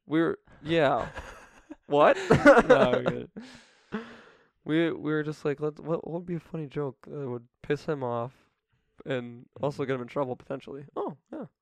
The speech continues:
Speaker 2: Yeah.
Speaker 1: Let's call him a drug dealer in front of teachers all the time.
Speaker 2: Well, and in front of, like, students. And it would be to a point where it would, it would, like,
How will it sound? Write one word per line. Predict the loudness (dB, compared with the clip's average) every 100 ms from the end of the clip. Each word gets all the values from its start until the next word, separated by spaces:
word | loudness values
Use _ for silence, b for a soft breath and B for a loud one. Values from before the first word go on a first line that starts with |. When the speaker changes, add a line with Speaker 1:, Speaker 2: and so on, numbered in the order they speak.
| _ _ _ -12
Speaker 2:
Yeah. | -12 -12
Speaker 1:
Let's | -12
call | -8
him | -6
a |
drug | 0 0 0
dealer | -4
in | -6
front | -6 -8
of |
teachers | -8 -10 -10 -6
all | -4 -2
the | -4
time. | -4 0
Speaker 2:
Well, | 2 2
and | 0 -4 -6
in | -14 -14 -12 -12 -12
front | -8 -6
of, | -6 -8 -12
like, | -12 -10 -14 -20 -20
students. | -20 -18 -14 -12 -14 -14
And | -8
it | -4
would | -4 -2
be | -4
to | -2 -2
a |
point | -2 -4 -4 -6 -10
where | -6 -4 -4
it | -6
would, | -4 -4 -6 -18 _ _ _ _ _ _
it | -6
would, | -4 -2
like, | -4 -6 -14